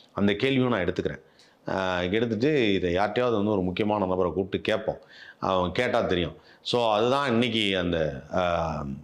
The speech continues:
கூலியோடைய சென்சார் சர்டிஃபிகேட் பத்தி சொல்ல வந்த விஷயம். And கூலியில் நடிச்ச நடிகர்கள் எல்லாருமே வந்து ரொம்ப சிறப்பான ஒரு பேட்டி கொடுத்துட்டு இருக்கிறாங்க. ஆ, அதுல வந்து நேத்தே சொன்னேன், சத்யராஜ் சார் பத்தி நிறையா சொன்னேன். சத்யராஜ் சார் வந்து அதுல ஒரு விஷயம் சொல்ல விட்டேன். அவர் வந்து சொன்னாரு,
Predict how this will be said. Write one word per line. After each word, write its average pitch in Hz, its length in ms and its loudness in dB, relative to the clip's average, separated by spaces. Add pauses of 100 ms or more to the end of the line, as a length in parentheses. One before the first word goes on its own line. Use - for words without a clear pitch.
(140)
கூலியோடைய 117 380 2
சென்சார் 127 420 0
சர்டிஃபிகேட் 107 360 -2
பத்தி 95 160 -2
சொல்ல 98 220 0
வந்த 92 160 0
விஷயம். 78 300 -6 (720)
And 92 160 -2
கூலியில் 180 380 2
நடிச்ச 160 200 2
நடிகர்கள் 156 380 2
எல்லாருமே 143 380 2
வந்து 131 280 2
ரொம்ப 127 220 2
சிறப்பான 120 400 0
ஒரு 107 100 0
பேட்டி 107 220 0
கொடுத்துட்டு 95 300 -4
இருக்கிறாங்க. 87 460 -2 (680)
ஆ, 92 580 0
அதுல 135 260 2
வந்து 143 300 2 (440)
நேத்தே 127 300 0
சொன்னேன், 104 340 -2 (220)
சத்யராஜ் 127 240 0
சார் 110 300 0
பத்தி 101 260 0
நிறையா 92 280 0
சொன்னேன். 80 280 -4 (380)
சத்யராஜ் 117 280 2
சார் 107 200 2
வந்து 107 200 2
அதுல 113 240 4
ஒரு 107 100 2
விஷயம் 135 300 0
சொல்ல 123 220 2
விட்டேன். 92 240 -2
அவர் 92 140 2
வந்து 110 160 0
சொன்னாரு, 107 440 -2